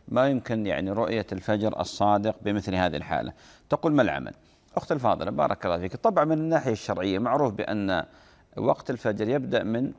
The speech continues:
طلوع الفجر الصادق، والفجر الصادق مثل ما بين النبي عليه الصلاة والسلام في شرح الفجرين، الفجر الكاذب والفجر الصادق. الفجر الكاذب نور يظهر عمودي في السماء ثم يتبدد بعد ذلك ويعقبه ظلمة شديدة،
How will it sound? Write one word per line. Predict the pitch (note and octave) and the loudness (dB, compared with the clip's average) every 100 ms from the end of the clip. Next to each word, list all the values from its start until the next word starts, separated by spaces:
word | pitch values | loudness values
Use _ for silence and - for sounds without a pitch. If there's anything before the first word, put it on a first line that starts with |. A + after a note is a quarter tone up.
| - - - | -16 -14 0
طلوع | A2+ C3+ | 2 2
الفجر | A2+ G#2 A#2+ G#2 | 0 0 0 0
الصادق، | G2 - F2+ C#2+ - - | -2 2 2 0 -8 -10
والفجر | G#2+ D3 D3+ | -4 -2 0
الصادق | B2 - A2+ F#2+ G2 | -2 4 4 4 0
مثل | B2+ B2 | -4 0
ما | A#2+ | 0
بين | A2 A2+ G#2 | 2 0 0
النبي | G2 F#2 E2 | 0 -2 -2
عليه | E2+ F2+ | -2 -2
الصلاة | - F#2 | -2 -4
والسلام | - - F2 D2 | -2 -4 -4 -6
في | - | 0
شرح | B2+ A#2+ G#2 | 2 2 -2
الفجرين، | F#2 - A2 G#2+ G#2 D2 - | -4 -2 0 2 2 0 -6
الفجر | A2 A2 | -4 -2
الكاذب | G#2+ - A#2+ A#2+ B2+ D3 - - _ | -2 -2 2 2 2 0 -4 -20 _
والفجر | _ B2 A#2 | _ 0 2
الصادق. | G#2+ - F#2 D#2 - | 0 2 0 0 -4
الفجر | G2 D3 D3 | -4 0 2
الكاذب | C#3+ - C#3+ C3+ C3+ - | 0 2 2 2 0 0
نور | C#3+ C#3 | 2 4
يظهر | B2+ C3 A#2 C3 | 4 2 2 2
عمودي | G#2 B2 B2+ A2 G2 E2+ - _ _ _ _ | 2 4 4 2 2 -2 -6 _ _ _ _
في | - | -6
السماء | - A#2 B2 C3+ | -2 0 2 2
ثم | B2 A#2+ A2+ | 0 0 2
يتبدد | G#2+ A2+ A2+ B2+ - D3 C#3+ | 2 2 2 0 2 0 2
بعد | G2 G#2 | 0 0
ذلك | G#2+ B2+ C3 - | 2 2 2 0
ويعقبه | A#2 D#2 - C3 B2 A2+ | 0 0 -2 -2 0 0
ظلمة | A#2 C3 A#2 | 0 0 0
شديدة، | G#2+ G#2+ G#2+ A2 C#2+ | -2 -2 0 0 0